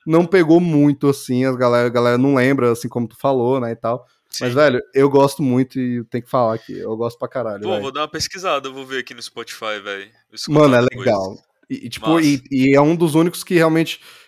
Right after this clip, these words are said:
Speaker 1: assim como Vingadores, é aquilo, tem o tema que você pode ouvir, você não tem que ouvir a trilha, a trilha inteira, e no
Speaker 2: Aham.
Speaker 1: meio vai ter o tema. Não, tem lá, tem
Speaker 2: Não,
Speaker 1: Homem-Formiga,
Speaker 2: tá aqui.
Speaker 1: Ant-Man
Speaker 2: Aham.
Speaker 1: Dam, sabe? É,
Speaker 2: Tá,
Speaker 1: velho.
Speaker 2: pode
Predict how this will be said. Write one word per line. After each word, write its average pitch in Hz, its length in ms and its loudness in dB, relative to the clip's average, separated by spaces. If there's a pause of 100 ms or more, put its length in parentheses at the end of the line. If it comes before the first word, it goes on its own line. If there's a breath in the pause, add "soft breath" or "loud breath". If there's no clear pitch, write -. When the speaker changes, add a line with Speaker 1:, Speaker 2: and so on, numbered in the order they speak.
(180 soft breath)
Speaker 1:
assim 160 280 2
como 202 200 2
Vingadores, 156 460 4
é 170 40 6
aquilo, 151 300 4
tem 151 160 2
o 175 80 2
tema 147 520 2
que - 80 -14
você 143 100 -2
pode 131 220 2
ouvir, 120 200 2
você 123 220 0
não 143 80 2
tem 156 120 0
que 160 80 -4
ouvir 147 240 4
a 135 60 4
trilha, 135 380 0
a 123 40 0
trilha 131 320 -2
inteira, 123 680 0 (340 loud breath)
e 127 60 0
no 139 140 4
Speaker 2:
Aham. 131 100 4
Speaker 1:
meio 135 320 4
vai 131 160 2
ter 147 120 0
o 135 60 4
tema. 131 300 0
Não, 175 180 4
tem 160 180 0
lá, 175 180 2
tem 139 200 0
Speaker 2:
Não, 151 140 2
Speaker 1:
Homem-Formiga, 156 540 0
Speaker 2:
tá 156 40 4
aqui. 143 100 0
Speaker 1:
Ant-Man 165 340 4
Speaker 2:
Aham. 160 80 -2
Speaker 1:
Dam, 123 460 2
sabe? 127 320 0 (380 soft breath)
É, 139 300 4
Speaker 2:
Tá, 107 180 0
Speaker 1:
velho. 107 80 -8
Speaker 2:
pode 123 140 -10